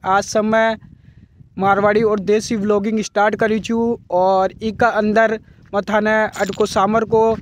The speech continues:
नज़ारो दिखाऊंगा जो व्हाइट पैलेस है और बहुत ही अच्छी वीडियो उबाली है। तो चाला चा आ गए और मैं दिखाऊँ छू थाने अटको नज़ारो। चलो जी। तो फ्रेंड, ओथे देख रहे छो white सो palace सो,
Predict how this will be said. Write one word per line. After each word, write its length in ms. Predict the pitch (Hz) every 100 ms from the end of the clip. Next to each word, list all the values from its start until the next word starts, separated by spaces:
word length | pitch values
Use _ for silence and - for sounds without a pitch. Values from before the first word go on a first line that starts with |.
| - _ -
नज़ारो 440 | 196 190 196 220
दिखाऊंगा 440 | 226 220 220 220 220
जो 200 | 208 208
व्हाइट 300 | 190 190 196
पैलेस 420 | 196 220 220 220 226
है 240 | 220 220 _ _ _ _
और 640 | - 180 185 185 185 185 - _ -
बहुत 340 | 180 220 202
ही 80 | 233
अच्छी 380 | - 196 - 233
वीडियो 360 | 214 214 233 214
उबाली 340 | 202 208 220
है। 300 | 214 220 226
तो 220 | - 202 202
चाला 320 | 220 190 214
चा 140 | 226
आ 240 | 214 190 190
गए 220 | 208 226
और 240 | - 196 190
मैं 260 | 190 208
दिखाऊँ 320 | 196 202 208
छू 80 | 220
थाने 200 | 220 214 214
अटको 300 | 202 190 214
नज़ारो। 500 | 202 190 196 202 214 214 _ - _ _
चलो 280 | 226 226 226
जी। 180 | 185 139 _ _ - _ - -
तो 160 | - 220
फ्रेंड, 360 | - 214 226 233
ओथे 300 | 233 240 226
देख 300 | 202 214 220
रहे 160 | 240
छो 200 | 233 247 233
white 360 | 196 185 196
सो 200 | - 254 226
palace 460 | - 190 214 220
सो, 100 | -